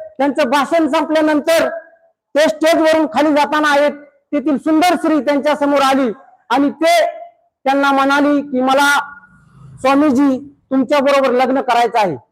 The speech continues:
स्वामीजी म्हणाले, "मी तर हा थोडक्यात संन्यासच घेतला आहे, माझ्या अंगावर भगवी कपडे आहेत आणि तुम्ही मला,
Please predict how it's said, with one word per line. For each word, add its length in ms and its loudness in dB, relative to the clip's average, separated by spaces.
स्वामीजी 360 2
म्हणाले, 460 2
"मी 320 2
तर 220 0
हा 340 2
थोडक्यात 300 0
संन्यासच 600 0
घेतला 280 0
आहे, 160 2
माझ्या 360 0
अंगावर 340 0
भगवी 320 -4
कपडे 300 -4
आहेत 340 -2
आणि 120 -2
तुम्ही 280 -2
मला, 340 2